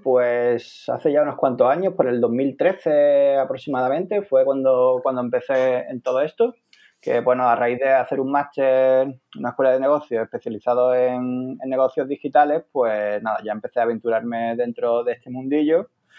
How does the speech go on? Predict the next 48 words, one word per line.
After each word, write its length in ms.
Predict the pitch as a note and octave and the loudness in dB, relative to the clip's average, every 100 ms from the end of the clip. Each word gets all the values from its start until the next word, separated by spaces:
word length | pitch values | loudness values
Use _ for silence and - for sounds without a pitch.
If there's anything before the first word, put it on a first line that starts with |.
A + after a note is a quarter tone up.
| - - - _ | -20 -20 -20 _
Y 800 | B2+ B2+ B2 B2 B2 B2 A#2+ A#2+ | -4 0 0 0 0 0 0 0
lo 160 | B2 | 2
que 100 | B2 | 2
pasa 320 | A#2 C3+ - F3+ | 2 0 0 -4
que 280 | F3+ F3+ | -2 0
durante 360 | F3+ E3+ D#3+ D#3+ | 2 0 0 -4
un 220 | E3+ F3 | -4 -4
tiempo, 400 | F3+ F#3 F#3 F#3 | -4 -4 -4 -4
pues, 300 | F#3 D#3+ D3+ | 0 2 0
hice 200 | D3+ E3+ | -2 -4
como 240 | E3+ D#3+ D#3 | -4 -4 -6
si 120 | D3+ | -6
fuese 520 | D#3+ D3 - C#3+ C#3+ | -6 -6 -2 0 0
una 140 | D3 | -4
especie 400 | C3 D3+ C#3 D3 | -6 -6 -4 -6
de 400 | C3 C#3+ C#3 C3+ C3 | -2 0 0 -2 -6
Kit 140 | C3 | -8
Kat, 240 | - E3 - - | 0 2 0 -10
porque 200 | - C3 | -12 -8
ya 60 | B2 | -8
estaba 220 | - C#3+ | -8 -4
como 140 | C#3 | -4
un 120 | C3+ B2+ | -4 -4
poco 260 | C#3+ C3+ | -4 -4
saturado 580 | - C3 B2+ C3+ C3+ C3 | -8 -6 -2 0 2 2
de 160 | C3 B2+ | 0 0
todo 260 | C3 C3 | 0 0
el 100 | C3 | 0
mundo 520 | C3 C3+ C3 B2 B2+ | -4 0 2 4 2
digital 380 | B2+ - B2+ C3 | 0 -6 -4 -2
este, 400 | D3 - G3 F3 | -2 -4 -4 -2
y 520 | C#3 B2+ A#2 G#2+ G2 - _ _ | -2 -2 -4 -6 -10 -18 _ _
hace 240 | - - C#3 | -14 -6 -6
un 180 | C3+ A#2+ | -4 -2
par 180 | C3+ | -2
de 100 | C3 | 0
años 260 | A#2+ D#3 C#3 | -4 -4 -6
aproximadamente, 680 | B2+ A#2+ B2+ A#2 B2+ D#3 D#3+ | -6 -8 -6 -4 -4 -4 -4
pues, 200 | B2+ A#2+ | -2 -2
me 100 | A#2 | -4
volvió 300 | A#2 A#2+ B2 | -6 -4 -6
a 40 | |
entrar 200 | B2+ B2+ | -4 -4
ese 160 | B2+ B2+ | -4 -8
gusanillo 440 | B2+ A#2 A#2+ C#3+ | -10 -8 -6 -4
de 60 | C3+ | -4
decir, 200 | A#2+ A#2 | -4 -4
"Oye, 260 | B2 A2+ | -4 -4